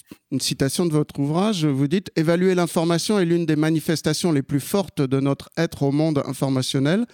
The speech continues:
dans la mesure où il s'agit d'une opération mobilisant à la fois nos connaissances, nos compétences, mais aussi nos valeurs personnelles, nos jugements, nos opinions, nos goûts.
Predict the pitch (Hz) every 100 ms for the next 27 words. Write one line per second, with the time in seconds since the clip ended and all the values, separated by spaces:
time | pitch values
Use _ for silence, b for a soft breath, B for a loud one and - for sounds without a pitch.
0 | b b _ 139 147 151 151 147 220 180
1 | 151 - 147 190 165 156 147 151 143 139
2 | 202 185 143 151 156 170 156 147 - 143
3 | B B B 151 165 165 151 131 196 214
4 | - 160 156 - 139 - 208 - 156 147
5 | - 202 220 b b b 147 143 160 170
6 | - 156 - 151 151 202 226 170 135 151
7 | 143 156 185 214 170 139 147 151 151 180
8 | 185 156 131 131